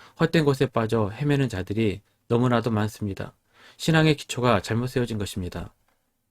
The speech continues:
특히 하나님 말씀을 중요하게 여기지 않는 목회자들은 모두 다 가짜입니다. 적어도 목회자라면 말씀의 법에 능통해야 합니다. 요한복음 일 장 이 절입니다. "태초에 말씀이 계시니라.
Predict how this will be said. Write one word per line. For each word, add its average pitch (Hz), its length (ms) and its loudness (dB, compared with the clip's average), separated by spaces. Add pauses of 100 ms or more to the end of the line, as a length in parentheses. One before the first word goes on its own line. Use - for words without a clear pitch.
(1080)
특히 - 180 0
하나님 160 320 4
말씀을 127 640 2
중요하게 123 540 2
여기지 107 280 -2
않는 107 280 0
목회자들은 101 680 -4 (400)
모두 120 260 2
다 113 100 0
가짜입니다. 98 720 -4 (460)
적어도 139 320 6
목회자라면 110 800 0 (340)
말씀의 127 500 2
법에 107 360 2
능통해야 113 420 -2
합니다. 92 440 -8 (880)
요한복음 139 420 6
일 110 80 2
장 120 180 2
이 104 60 0
절입니다. 98 600 -4 (420)
"태초에 156 320 6
말씀이 123 400 2
계시니라. 92 680 -4